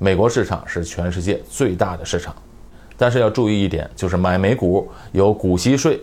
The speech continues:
和遗产税方面的问题，要注意规避这方面的风险。但是同样投资在美国市场的，在新加坡发行的基金就可以规避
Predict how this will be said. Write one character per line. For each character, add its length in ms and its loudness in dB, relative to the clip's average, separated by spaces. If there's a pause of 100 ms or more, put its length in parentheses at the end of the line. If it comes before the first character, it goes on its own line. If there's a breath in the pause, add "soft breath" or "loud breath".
(100)
和 280 -2
遗 220 -2
产 220 -4
税 180 0
方 160 -2
面 100 0
的 60 -2
问 160 0
题， 220 -6 (260 loud breath)
要 160 4
注 160 0
意 160 -4 (180 loud breath)
规 220 0
避 220 -4 (100)
这 100 0
方 160 -2
面 120 -2
的 60 -6
风 200 -2
险。 100 -6 (1000 loud breath)
但 120 4
是 180 2
同 280 0
样 260 0
投 200 0
资 100 0
在 140 2
美 280 0
国 180 0
市 140 0
场 300 -4
的， 240 -2 (140)
在 160 2
新 160 -4
加 100 2
坡 140 2
发 200 2
行 240 -6
的 200 0 (180 loud breath)
基 160 -6
金 260 -2 (400)
就 220 2
可 180 -2
以 140 0
规 260 -2
避 280 -4